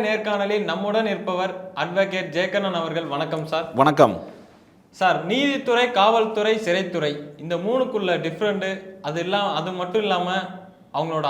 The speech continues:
Speaker 1: அதிகார வரம்புகளை பத்தி கொஞ்சம் மக்களுக்கு வெளிப்படையா சொல்லுங்க.
Speaker 2: நீங்கள் சொல்லக்கூடிய நீதித்துறை, காவல்துறை, சிறைத்துறை மூன்றும் ஒன்றோடு ஒன்று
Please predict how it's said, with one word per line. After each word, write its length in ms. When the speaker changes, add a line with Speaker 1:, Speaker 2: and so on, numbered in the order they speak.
Speaker 1:
அதிகார 360
வரம்புகளை 480
பத்தி 560
கொஞ்சம் 260
மக்களுக்கு 340
வெளிப்படையா 460
சொல்லுங்க. 220
Speaker 2:
நீங்கள் 360
சொல்லக்கூடிய 680
நீதித்துறை, 680
காவல்துறை, 800
சிறைத்துறை 600
மூன்றும் 500
ஒன்றோடு 460
ஒன்று 260